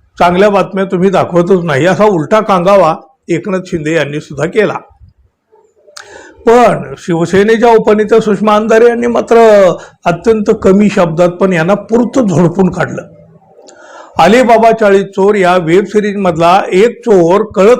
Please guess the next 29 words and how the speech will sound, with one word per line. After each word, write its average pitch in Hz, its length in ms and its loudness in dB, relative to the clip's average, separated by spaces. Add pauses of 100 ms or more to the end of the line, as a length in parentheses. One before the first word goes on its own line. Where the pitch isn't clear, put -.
न 226 100 -2
कळत 208 300 -2
आपल्या 175 260 -2
पापाची 156 500 -2
कबुली 202 360 0
देतो 254 560 0 (500)
आणि 208 160 2
भर 196 280 0
सभेमध्ये 170 580 -4
सहज 190 340 0
बोलून 185 420 -6
जातो 160 580 -2 (540)
की, 196 300 0
"आम्ही 175 300 0
वीस 170 420 -4
हजार 160 300 0
मतदार 170 500 -2
बाहेरून 180 520 0
आणले 254 580 -2 (720)
आणि 226 200 2
मतांची 160 480 -2
चोरी 175 320 0
केली, 220 280 2 (360)
परंतु 247 600 2
चोराचा 196 560 0
सरदार 240 360 -2
मात्र 247 280 -2
मोठा 262 320 0
शातीर." 214 440 2